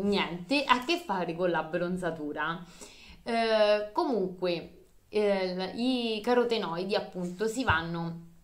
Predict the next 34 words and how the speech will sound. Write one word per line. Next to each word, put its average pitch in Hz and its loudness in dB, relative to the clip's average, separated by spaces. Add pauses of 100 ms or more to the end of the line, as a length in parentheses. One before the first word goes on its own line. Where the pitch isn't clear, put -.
(360)
a 226 6
depositare, 202 2 (280)
eh, 185 0
sulla 208 0
nostra 190 -4
pelle 180 -2 (220)
e 330 4
la 226 8
colorano 233 4
di 240 2
un 277 0
giallo 185 4
arancione. 170 -4 (480)
Però - 0 (180)
se - 4
vi 269 0
piace, 196 4
per 233 0
carità 170 0
del 254 2
cielo, 175 -2
fatelo 170 0
pure. 160 -4
Sappiate 185 2
che 185 -4
non 175 -4
è 226 0
che 196 -4
andate 170 0
ad 170 0
aumentare 170 2
la 165 0
vostra 165 -4
abbronzatura, 160 -4